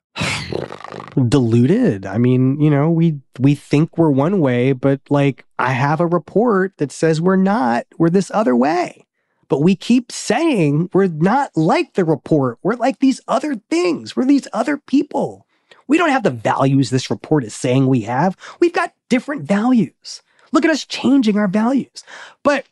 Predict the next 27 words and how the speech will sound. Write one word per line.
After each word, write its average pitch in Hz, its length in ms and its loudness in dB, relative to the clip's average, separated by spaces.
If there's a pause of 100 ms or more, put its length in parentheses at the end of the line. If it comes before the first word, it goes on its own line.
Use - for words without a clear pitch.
(360)
it - 140 -2
doesn't 285 360 0
matter 208 440 0
how 202 200 -2
many 202 200 2
more 180 240 2
people 180 400 0
you 147 180 2
bring 139 400 2
in. 139 400 -2 (840)
<laughs> - 920 -4
They're 277 280 0
bringing 240 320 2
their 320 180 0
values, 120 720 -4 (140)
right? 180 320 0 (340)
And 247 140 2
a 247 60 0
lot 269 300 0
of 339 80 -4
the 285 60 -8
times, 165 480 -2
those 302 380 -2
values 135 1000 -6 (540)
have 196 200 0
just - 280 -4
been 214 400 0